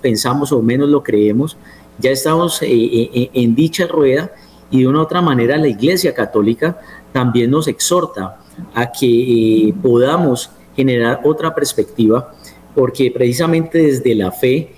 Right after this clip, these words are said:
y precisamente desde nuestro actuar, la moral empieza a establecerse desde una fe que nos permite reavivar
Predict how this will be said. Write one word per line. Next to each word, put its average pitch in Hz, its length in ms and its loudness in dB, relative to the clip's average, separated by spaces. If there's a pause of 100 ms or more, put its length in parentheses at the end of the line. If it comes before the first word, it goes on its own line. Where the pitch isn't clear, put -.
(180)
y 135 100 -2
precisamente 139 680 0
desde 143 220 2
nuestro 117 340 -2
actuar, 120 460 -2 (240)
la 135 260 2
moral 139 640 0
empieza 151 600 0
a 165 40 0
establecerse 110 800 0 (260)
desde 123 240 0
una 131 240 2
fe 160 440 -2 (420)
que 156 140 -2
nos 135 180 -2
permite 135 520 0
reavivar 131 920 0